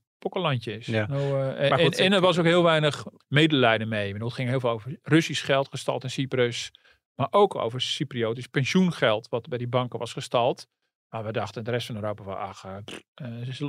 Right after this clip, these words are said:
Speaker 1: ze lossen dan maar op in
Speaker 2: Ja.
Speaker 1: Cyprus. De vraag is of ditzelfde geldt als de grootste bank van Italië omvalt, waar allemaal, eh, zielige Italianen hun pensioen hebben, eh,
Speaker 2: Ja.
Speaker 1: hebben staan. Nou, ik moet dan maar zien.
Speaker 2: Nee, ik ben natuurlijk ook helemaal voor, eh, dat, dat zegt je gevoel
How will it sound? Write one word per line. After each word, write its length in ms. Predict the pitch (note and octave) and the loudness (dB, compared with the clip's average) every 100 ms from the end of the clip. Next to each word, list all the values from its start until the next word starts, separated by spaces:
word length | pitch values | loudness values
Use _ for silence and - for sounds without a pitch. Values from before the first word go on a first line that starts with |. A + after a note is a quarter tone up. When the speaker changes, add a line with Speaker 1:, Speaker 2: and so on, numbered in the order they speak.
| C#3 | -6
Speaker 1:
ze 100 | C#3 | -2
lossen 220 | B2+ A#2+ | -2 -2
dan 180 | A2+ A#2+ | -4 -2
maar 120 | C3 | 0
op 180 | C#3+ B2+ | 0 -2
in 60 | A#2 | -2
Speaker 2:
Ja. 160 | A#2 | 0
Speaker 1:
Cyprus. 300 | F#2 C3 E3 | 2 2 0
De 100 | C#3+ | -4
vraag 260 | C3+ B2 B2 | 0 2 2
is 80 | C3 | -2
of 140 | B2+ | -4
ditzelfde 640 | C#3+ C3 - D#3 D#3 D3+ | -6 -6 -2 4 4 2
geldt 280 | D3 A#2 A#2 | -2 -2 -4
als 120 | B2 | -8
de 80 | - | -10
grootste 340 | - C3 B2 B2 | -2 -2 -2 -6
bank 140 | A#2 | -6
van 100 | B2 | -8
Italië 340 | A#2+ B2+ C#3 | -4 0 0
omvalt, 540 | D#3+ C#3+ D3+ C#3+ D3+ - - - _ _ | 0 2 4 4 4 -4 -20 -20 _ _
waar 280 | C3+ C#3 D3 | 2 4 6
allemaal, 580 | D#3 D#3 C#3+ C#3 C3+ - | 4 6 6 6 4 0
eh, 180 | C#3 C3 | -4 -2
zielige 400 | E3 D3 - - | 0 0 0 -4
Italianen 460 | D3+ D3 C3+ C3+ | -4 0 2 4
hun 80 | C#3 | 2
pensioen 320 | D3 D#3 A#3+ G#3+ | 0 0 2 0
hebben, 200 | B2+ A#2+ | -2 -4
eh, 100 | A#2+ | -4
Speaker 2:
Ja. 40 | A#2 | 0
Speaker 1:
hebben 180 | A2 | 0
staan. 300 | G#2+ A#2+ G#2+ A2 | 2 0 -2 -6
Nou, 140 | B2 C#3 | -6 -6
ik 80 | |
moet 100 | B2+ | -4
dan 80 | C#3 | -2
maar 100 | E3+ | 0
zien. 320 | F3+ B2 A2+ - | 0 -2 -6 0
Speaker 2:
Nee, 300 | C#3 C3+ C3+ | 4 6 4
ik 140 | C3 | 2
ben 120 | B2 | 0
natuurlijk 280 | A#2 A2 A2+ | 0 0 -2
ook 120 | A2+ | -2
helemaal 300 | A2+ G2+ G2 | -2 -2 -2
voor, 360 | F#2+ G2+ G2 G2 | -2 -2 -2 0
eh, 400 | G2+ G2 G2+ G#2 G#2+ | 0 -2 -4 -6 -10
dat, 160 | G#2 | -8
dat 180 | A2 G2+ | -8 -4
zegt 180 | B2+ - | -6 -6
je 60 | |
gevoel 280 | G#2+ G2+ A2+ | -8 -2 0